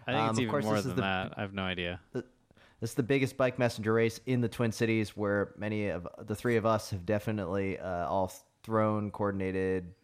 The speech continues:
Speaker 1: raced. A lot of
Speaker 2: Yeah.
Speaker 1: fun. Um, we miss it. Obviously, it didn't happen this year, but, uh, check out, um, I think we'll put up some more photos on Instagram of some
Speaker 2: Yeah.
Speaker 1: different, uh, fun
Speaker 2: I
Speaker 1: times.
Speaker 2: was,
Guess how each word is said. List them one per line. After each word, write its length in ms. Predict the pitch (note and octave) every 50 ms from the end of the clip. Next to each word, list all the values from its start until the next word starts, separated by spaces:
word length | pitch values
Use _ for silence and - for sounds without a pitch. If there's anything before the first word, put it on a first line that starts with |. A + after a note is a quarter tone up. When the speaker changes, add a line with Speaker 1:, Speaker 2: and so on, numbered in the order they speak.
| _ _ -
Speaker 1:
raced. 600 | G2+ F#2 F#2+ G2 F#2+ F#2 - - - - - - _ _ - - - _ _ _ _
A 40 | -
lot 160 | G#2+ B2 C3 C3
of 60 | B2
Speaker 2:
Yeah. 40 | -
Speaker 1:
fun. 480 | - B2 A#2+ A#2+ A#2 A2+ A2+ A2 A2 G#2+ - _ _ _ _ _ _ _ -
Um, 180 | G2 G2 G2
we 80 | G#2 G#2
miss 220 | G#2+ A2+ A2 -
it. 200 | A2+ G#2 - - _ -
Obviously, 380 | G2 G2+ F#2+ G#2 G2+ - G2+
it 40 | G2
didn't 160 | F#2+ F#2 F2+
happen 220 | G2+ F#2+ F#2 - F#2
this 200 | F#2 F2 - -
year, 240 | F#2 F2 E2+ D#2+ -
but, 160 | - F2 E2+
uh, 160 | E2+ E2 E2+
check 260 | E2 - - A2 G2+ -
out, 280 | G2 F2+ F2+ F2 - -
um, 460 | E2+ F2 E2+ E2 D#2 E2 E2 D#2+ - - _ _ _ _ _ _
I 40 | -
think 140 | C#3 F3 D#3+
we'll 80 | C#3 A2+
put 160 | - A#2+ G#2+
up 120 | F#2+ -
some 120 | - F#2+ E2+
more 160 | F2 E2 E2
photos 380 | - - D#2+ D2+ C#2+ D2 -
on 100 | D#2+ B1+
Instagram 460 | A#1+ B1+ - - - - - A1+ A1 - - - - - _ _ _ _ _ -
of 100 | D#2+ -
some 120 | - A2
Speaker 2:
Yeah. 320 | G2 F#2 G2 G2+ G2 F#2+ F2+
Speaker 1:
different, 180 | F2+ F2+ E2+
uh, 40 | D2+
fun 180 | - - E2 D2+
Speaker 2:
I 180 | G#2+ A#2 D#3 G#3
Speaker 1:
times. 120 | B3 C#4 C4
Speaker 2:
was, 240 | F3 C#3+ C3 B2+